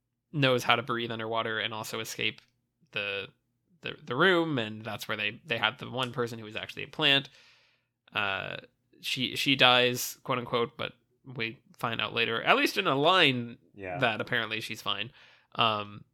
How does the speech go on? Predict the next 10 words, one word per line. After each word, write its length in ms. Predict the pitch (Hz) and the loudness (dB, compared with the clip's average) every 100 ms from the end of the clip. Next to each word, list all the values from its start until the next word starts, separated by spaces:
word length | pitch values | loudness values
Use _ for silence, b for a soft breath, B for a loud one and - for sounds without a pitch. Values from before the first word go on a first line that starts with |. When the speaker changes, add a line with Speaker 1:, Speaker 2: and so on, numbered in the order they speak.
| - | -2
Speaker 1:
we 80 | 160 | 2
never 140 | 185 | 6
actually 220 | 131 - 117 | 6 4 -2
see 120 | 117 | -4
her 80 | 107 | -4
again. 200 | 104 107 _ _ _ _ _ _ _ _ _ _ _ - 127 | -8 -12 _ _ _ _ _ _ _ _ _ _ _ -14 0
But, 200 | 123 117 | 2 4
uh, 360 | 117 110 110 - _ _ _ _ _ _ _ _ _ _ _ | 4 2 0 -6 _ _ _ _ _ _ _ _ _ _ _
yeah, 280 | 170 165 139 | 6 8 8
then 340 | 180 185 - | 6 4 0